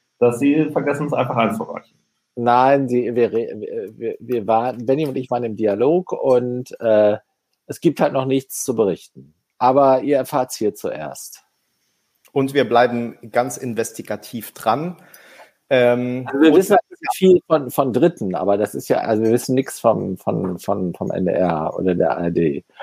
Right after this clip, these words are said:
Speaker 2: Wobei die A R D involviert sich nicht, weil der A R D, wie, wie hieß der noch? Äh, E S C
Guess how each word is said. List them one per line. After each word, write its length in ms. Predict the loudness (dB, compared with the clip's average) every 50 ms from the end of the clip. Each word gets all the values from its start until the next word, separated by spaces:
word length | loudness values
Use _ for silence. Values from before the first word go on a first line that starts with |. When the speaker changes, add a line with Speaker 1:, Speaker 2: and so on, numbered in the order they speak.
| -12 -8 -2
Speaker 2:
Wobei 180 | 2 2 4
die 140 | 4 4 4
A 60 | 4
R 80 | 4 4
D 200 | 4 4 2 2
involviert 500 | 0 0 2 2 2 4 4 2 2 0
sich 160 | -6 -8 -6
nicht, 320 | -6 -6 -6 -8 -12 _ 0
weil 420 | 0 2 2 2 0 -2 -4 _ _ _ _ _ _ _ _ _ _ _ _ _ 0 2
der 220 | 2 2 2 2
A 120 | 2 2 2
R 160 | 2 0 -2
D, 360 | 0 0 0 2 2 2 0
wie, 220 | 0 -4 -8 -8 -8
wie 80 | -8
hieß 240 | -6 -6 -8 -8 -8
der 120 | -10 -8
noch? 220 | -6 -6 -8 -8 _ _ _ _ _ -16 -12
Äh, 380 | -6 -6 -4 -4 -2 -4 -4 -6 -6 _ -4
E 120 | -2 0 0
S 340 | 0 -2 -6 -10 -10 -8 -4
C 460 | -2 0 0 0 -2 -4 -6 -8